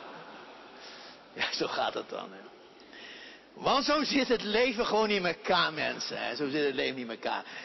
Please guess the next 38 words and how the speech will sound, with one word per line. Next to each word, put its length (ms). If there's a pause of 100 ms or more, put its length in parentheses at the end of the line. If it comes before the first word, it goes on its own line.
(180)
En 140
zelfs 300
niet 140
in 120
Gouda, 420
hoor, 360
hè. 160 (260)
Zo 220
mooi 380
als 160
het 180
is 260
en 160
zoveel 760
als 140
de 80
Heere 240
God 280
van 160
zijn 140
goed 320
en 200
zijn 180
zegen 460
je 120
geeft. 400 (320)
En 100
tegelijk, 340
dat 240
deugt 280
iets 180
niet, 340
hè. 220
Dat 180 (180)
deugt 260
gewoon 200
iets 200
niet. 280